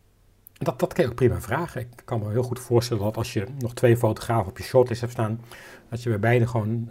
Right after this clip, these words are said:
een, een korte shoot doet. Eh, ik zou daar zelf wel naar, eh, naar vragen.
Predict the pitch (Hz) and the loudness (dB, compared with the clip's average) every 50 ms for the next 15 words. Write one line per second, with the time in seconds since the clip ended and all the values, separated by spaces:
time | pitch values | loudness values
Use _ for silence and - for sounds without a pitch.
0 | - - 104 104 107 110 110 - 98 92 - - - 113 - - - - - 180 | -10 -12 -10 -10 -10 -10 -10 -12 -12 -12 -8 -4 -4 -4 -4 -4 -8 -2 0 0
1 | 196 156 - 127 - - - _ _ _ _ _ _ - 90 95 98 101 117 117 | 0 0 -4 -6 -8 -16 -20 _ _ _ _ _ _ -16 -14 -12 -10 -8 -8 -10
2 | 117 - 135 127 120 107 - 135 131 123 127 127 120 107 104 110 110 107 101 101 | -8 -8 -6 -4 -2 0 0 0 0 4 4 4 4 4 2 2 0 0 0 -2
3 | 104 98 95 98 104 98 104 127 139 147 147 - 147 143 - | -2 -2 0 0 -2 0 4 2 2 2 2 -2 -6 -8 -8